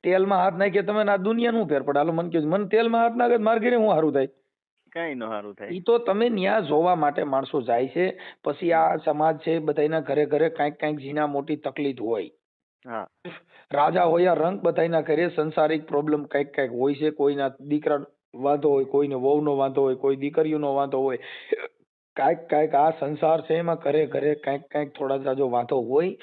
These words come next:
Speaker 1: ઈ કાંઈ એના ઘરે જોરાવા જવાથી, ત્યાં દર્શન કરવાથી કાંઈ તમારું ફેર પડી જવાનું નથી.
Speaker 2: હા, ઈ ઘર
Speaker 1: અને એને
Speaker 2: ઘરે
Speaker 1: પોતે
Speaker 2: સુધારો.
Speaker 1: કીધું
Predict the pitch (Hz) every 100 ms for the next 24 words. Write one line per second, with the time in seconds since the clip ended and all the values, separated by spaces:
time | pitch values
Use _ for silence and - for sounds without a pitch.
0 | - - 160 170 165 147 151 143 151 143
1 | 151 151 131 139 151 147 143 139 147 151
2 | 170 165 143 151 139 131 165 147 139 143
3 | 147 147 180 165 160 135 143 147 143 143
4 | 139 139 143 143 143 147 123 131 151 110
5 | - _ _ _ _ _ - 131 143 113
6 | 120 113 131 202 214 240 233 180 202 175
7 | 233 247 240